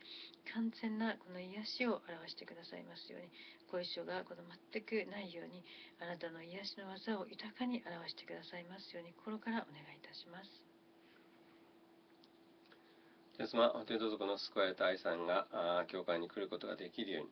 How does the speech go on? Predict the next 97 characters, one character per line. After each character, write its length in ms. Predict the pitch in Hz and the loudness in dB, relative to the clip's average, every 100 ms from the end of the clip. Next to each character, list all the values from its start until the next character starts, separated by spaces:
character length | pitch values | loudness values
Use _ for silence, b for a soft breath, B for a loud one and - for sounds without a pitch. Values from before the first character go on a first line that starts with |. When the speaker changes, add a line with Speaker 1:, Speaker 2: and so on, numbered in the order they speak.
| - | -8
Speaker 2:
そ 140 | - | -6
の 60 | 104 | -4
手 160 | - 104 | -2 2
段 120 | 87 | 2
を 60 | |
与 160 | 85 95 | 2 0
え 80 | 87 | -2
て 100 | 87 | -2
く 60 | |
だ 140 | 82 80 | -4 -4
さ 160 | - 90 | -6 -4
り、 200 | 85 76 B B B - | -4 -4 B B B -6
ま 80 | - | -2
た 80 | 107 | 2
ご 140 | 110 | 4
本 180 | 147 131 | 6 6
人 160 | 78 | 2
が 220 | 76 73 - - | 2 2 0 -4
本 180 | 85 | -4
当 80 | 87 | -4
に 60 | 95 | -4
こ 100 | 85 | 0
の、 220 | 85 87 | 2 0
お 260 | - 85 82 | 0 -2 -2
ー、 20 | |
行 60 | 82 | -4
き 100 | - | -4
た 140 | 107 | -2
い 80 | 90 | -2
と 60 | - | -2
い 20 | |
う 60 | - | 0
思 180 | 110 | 2
い 60 | 98 | 2
を 60 | 73 | 0
与 60 | - | -4
え 60 | - | -10
て 100 | 50 | -8
く 100 | 50 | -8
だ 120 | - | -8
さ 160 | - | -8
り、 180 | 80 80 B B B - - | -6 -6 B B B -12 -4
え 100 | 104 | -4
ー、 0 | |
い 80 | |
つ 100 | 107 | -2
も 120 | 101 98 | -2 -2
い 80 | |
つ 100 | 92 | -2
も、 220 | 95 92 - | 0 0 -2
お 440 | 87 82 80 80 | -2 -2 0 0
ー、 40 | 87 | 0
毎 160 | 92 | -2
週 140 | - 92 | -2 -2
毎 180 | 90 | -2
週、 240 | 92 - 95 | -2 -2 -2
う 340 | 110 113 107 | -2 -6 -6
ー、 40 | 110 | -6
こ 100 | 107 | -8
の 80 | |
教 160 | - 95 | -6 -4
会 220 | - 85 | -2 -2
の 220 | 85 90 - | 0 -2 -2
礼 140 | 90 | -6
拝 180 | 87 82 | -6 -4
に 160 | 85 92 | -2 -4
来 140 | - | -6
る 80 | 92 | -10
こ 100 | - | -8
と 80 | 98 | -8
が 80 | - | -8
で 120 | - | -6
き 100 | 120 | -2
ま 140 | 127 | -2
す 120 | - | -2
よ 80 | 85 | -6
う 40 | 87 | -2
に 120 | 107 - | -2 -4
お 40 | |
願 160 | 76 73 | -12 -12
い 40 | |
い 40 | - | -12
た 80 | - | -10
し 120 | - | -8
ま 100 | 104 | -8
す。 100 | - B B B B - | -10 B B B B -8
ま 120 | - 117 | -4 4
た、 260 | 117 110 92 113 104 | 6 6 2 4 4
あ 40 | 104 | 4
ー、 60 | |
御 180 | 110 113 | 2 0
心 140 | 117 | 2
の 80 | 110 | 2
早 180 | 110 135 | 2 -2
い 60 | 123 | -2
時 260 | 98 95 | -4 -4
に、 300 | 80 82 87 | -2 0 -2